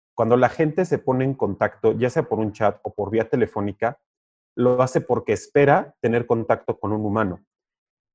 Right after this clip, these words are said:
¿Y, y cuál es la expectativa de tener contacto con un humano? Eh, que un humano va a ser capaz de entender mi necesidad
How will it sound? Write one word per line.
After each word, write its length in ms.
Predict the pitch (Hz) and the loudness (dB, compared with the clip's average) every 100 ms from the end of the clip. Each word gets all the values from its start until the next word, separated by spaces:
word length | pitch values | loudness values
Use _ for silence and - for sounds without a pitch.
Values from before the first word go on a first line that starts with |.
| _ - | _ 0
¿Y, 260 | 131 131 135 | 0 0 -4
y 160 | 123 - | -8 -2
cuál 160 | 156 | 2
es 100 | 175 | 2
la 60 | 170 | 2
expectativa 640 | - 127 - 110 147 156 113 | 0 -2 -2 -2 2 4 4
de 80 | |
tener 300 | 101 107 110 110 | 2 0 -2 0
contacto 380 | 117 117 127 - | -2 -4 -6 -6
con 140 | 104 | -4
un 120 | 107 | -2
humano? 500 | 107 104 104 131 - _ _ - | -2 0 0 -4 -8 _ _ 0
Eh, 580 | 107 104 101 101 - - | 4 6 6 2 0 4
que 80 | |
un 80 | 139 | 4
humano 280 | 151 139 139 | 6 4 6
va 80 | 131 | 4
a 40 | |
ser 220 | - 131 | 2 0
capaz 300 | - 117 120 113 | 0 4 4 4
de 120 | 120 | 2
entender 640 | 117 110 107 107 117 123 | 2 2 0 4 6 6
mi 140 | 135 135 | 4 0
necesidad 680 | 120 - 95 101 110 190 | 0 -4 -6 0 2 2